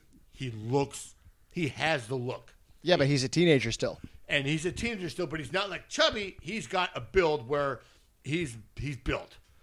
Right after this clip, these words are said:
Speaker 1: So he's gonna be, he's having a great June. Uh, the double, Efrain Contreras, who tossed five no-hit innings, then lost the game late. Uh, this is last week as well. The nineteen-year-old who was still in the D S L a year ago now has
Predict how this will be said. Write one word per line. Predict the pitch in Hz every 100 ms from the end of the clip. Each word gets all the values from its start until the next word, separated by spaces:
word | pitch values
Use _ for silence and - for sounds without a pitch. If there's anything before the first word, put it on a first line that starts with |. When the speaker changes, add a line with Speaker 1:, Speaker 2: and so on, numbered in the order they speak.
| -
Speaker 1:
So | - 147 117
he's | 160 208 -
gonna | 175
be, | 143 156
he's | 120 135
having | 143 135
a | 117
great | 117 135 185 202
June. | 117 147 139 135 - - -
Uh, | 151
the | 131 135
double, | 185 202 160 147 196
Efrain | 185 196 180
Contreras, | 156 123 - 196 185 143 127 - -
who | -
tossed | - 160 135 -
five | 185 185 143
no-hit | 165 165 151 -
innings, | 262 262 180 160 127 - - -
then | 190 202
lost | 185 139
the | 160
game | 156 151 131
late. | 185 131 - - - _ - _ - - -
Uh, | 131 135
this | 135 127
is | 120
last | 143 143 -
week | 147 127
as | 110
well. | 135 110 - - - - 151
The | 143 143
nineteen-year-old | 185 - 180 180 180 143
who | 151
was | 131
still | - 226 220
in | 185
the |
D | 123 165 175
S | -
L | 175 143
a |
year | 131 208
ago | 175 143 135
now | 131 160 156
has | 160 151 123